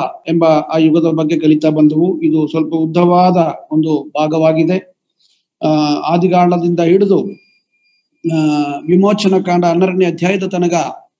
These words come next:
ಆದಿಕಾಂಡ ಹನ್ನೆರಡನೇ ಅಧ್ಯಾಯದಿಂದ ವಿಮೋಚನ ಕಾಂಡ ಹನ್ನೆರಡನೇ ಅಧ್ಯಾಯದ ತನಕ ಅದು, ಆ,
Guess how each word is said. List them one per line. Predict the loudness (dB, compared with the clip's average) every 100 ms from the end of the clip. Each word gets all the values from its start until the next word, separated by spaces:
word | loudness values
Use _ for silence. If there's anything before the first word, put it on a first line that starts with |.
| _ _ -6
ಆದಿಕಾಂಡ | -2 0 2 2 0
ಹನ್ನೆರಡನೇ | -2 -4 -2 0 2 2 0
ಅಧ್ಯಾಯದಿಂದ | 0 -2 -2 -2 -2 -2 -2 -4 -8 -16 _ _
ವಿಮೋಚನ | -2 0 2 0 -2
ಕಾಂಡ | -2 -2
ಹನ್ನೆರಡನೇ | -2 -2 -2 -4
ಅಧ್ಯಾಯದ | -4 -4 -4 -4
ತನಕ | -6 -6 -4 -4 -6 -14 _ _ _
ಅದು, | -8 -4 -4 -4
ಆ, | -6 -6 -4 -4